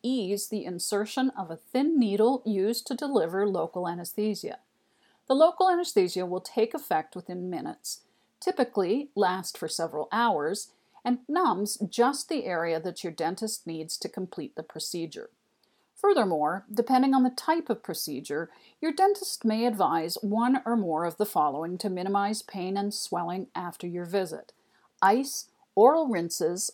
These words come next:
over-the-counter pain medication, such as ibuprofen or acetaminophen, or prescription medication. Following these directions is critical to your recovery.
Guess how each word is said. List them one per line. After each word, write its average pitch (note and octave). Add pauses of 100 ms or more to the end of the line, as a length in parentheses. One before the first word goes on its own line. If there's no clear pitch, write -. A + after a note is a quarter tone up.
(140)
over-the-counter G3+
pain C4
medication, - (340)
such -
as D#3 (100)
ibuprofen E3+
or F3
acetaminophen, F#3 (340)
or D4+
prescription F3
medication. E3+ (600)
Following G#3+
these F3
directions G#3+
is A3+
critical D3
to -
your D3+
recovery. D3+